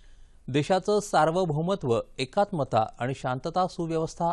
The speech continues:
अबाधित राखण्यासाठीच इस्लामिक रिसर्च फाउंडेशनवर अशी तातडीनं बंदी घालण्यात आली असावी, असं निरीक्षणही न्यायालयानं नोंदवलं आहे. जागतिक बाजारातले कल आणि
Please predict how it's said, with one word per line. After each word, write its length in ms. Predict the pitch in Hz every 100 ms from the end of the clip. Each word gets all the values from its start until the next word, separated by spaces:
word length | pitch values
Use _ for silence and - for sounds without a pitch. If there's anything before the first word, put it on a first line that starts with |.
| -
अबाधित 460 | 127 120 151 196 180
राखण्यासाठीच 760 | 156 165 156 175 165 131 117 - - -
इस्लामिक 540 | 147 - 202 214 220 185
रिसर्च 300 | 180 190 180
फाउंडेशनवर 720 | 185 165 170 175 165 170 180 143
अशी 200 | - 156
तातडीनं 540 | 135 - 156 170 165
बंदी 240 | 139 139
घालण्यात 340 | 135 127 131 127
आली 160 | 123
असावी, 360 | 127 143 147 107 - - -
असं 260 | 143 160 135
निरीक्षणही 560 | 160 - 175 131 107 -
न्यायालयानं 600 | 123 123 120 110 107 160
नोंदवलं 380 | 127 107 107 107
आहे. 260 | 101 107 107 - - - - - - - - - - - - - - - - - - - - - - - - - - - - - - - 139
जागतिक 460 | 156 214 254 208
बाजारातले 540 | 196 190 196 196 196 185
कल 280 | 190 202
आणि 180 | 196 185